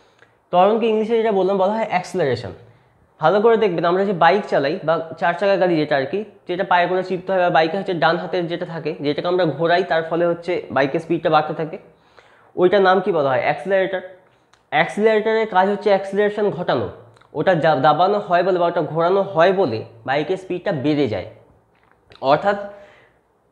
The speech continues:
অ্যাক্সিলারেটর বাইকটাকে ত্বরান্বিত করে, বাইকের বেগটাকে বাড়িয়ে দেয়। তো সেই ব্যাপারটা হচ্ছে এই ধরনের। এক্ষেত্রে প্রত্যেক সেকেন্ডে যেহেতু দু meter per second করে বেগ বাড়ছে,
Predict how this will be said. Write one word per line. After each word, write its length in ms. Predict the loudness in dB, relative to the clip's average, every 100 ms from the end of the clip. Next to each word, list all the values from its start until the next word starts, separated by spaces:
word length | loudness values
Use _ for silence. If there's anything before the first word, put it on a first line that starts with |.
| -2
অ্যাক্সিলারেটর 680 | -2 0 2 4 4 4 4 4
বাইকটাকে 420 | 4 2 -4 -6 -6
ত্বরান্বিত 460 | -2 0 0 0 -2 -2
করে, 160 | -4 -6 -2
বাইকের 300 | 0 2 2 2
বেগটাকে 340 | 0 -2 -2 2
বাড়িয়ে 240 | 2 2 -2
দেয়। 140 | -8 -16 -20 _ _ _ _ _ _ _ _ _ _ _ -2
তো 60 | -2 -4 0
সেই 140 | 2 4
ব্যাপারটা 260 | 4 2 2
হচ্ছে 160 | 4 4
এই 60 | 4
ধরনের। 280 | 0 -2 -4 -2 0
এক্ষেত্রে 320 | 0 0 -2 0
প্রত্যেক 340 | 0 2 0 -2 2
সেকেন্ডে 320 | 2 4 4 4
যেহেতু 240 | 2 4 2 2
দু 80 | 2 2
meter 240 | 0 -2 -2
per 100 | -4 -4
second 200 | -2 -2 0
করে 120 | 0 4
বেগ 140 | 2 4
বাড়ছে, 320 | 2 2 -2